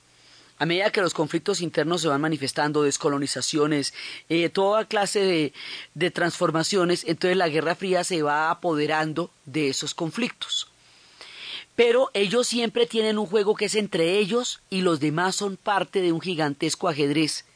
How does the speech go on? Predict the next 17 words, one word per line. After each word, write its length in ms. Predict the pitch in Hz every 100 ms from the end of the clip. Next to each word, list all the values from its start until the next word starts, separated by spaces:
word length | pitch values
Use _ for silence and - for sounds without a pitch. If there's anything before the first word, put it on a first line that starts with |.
| _ - - - -
que 240 | - 202 202
es 80 |
simplemente 720 | - 220 208 202 196 175 - 185
un 80 |
tema 240 | 160 143 143
entre 180 | 139 139
los 140 | 135
Estados 380 | 143 - 151 151
Unidos 420 | 143 139 143 147
y 60 | 135
la 100 | 120
Unión 240 | 131 127
Soviética. 640 | - 143 131 - 123 - - _ _ _ _ _ - - - -
Y 200 | 185 202
ese 240 | 247 277 277
tema 460 | 233 202 202 190
es 260 | 170 180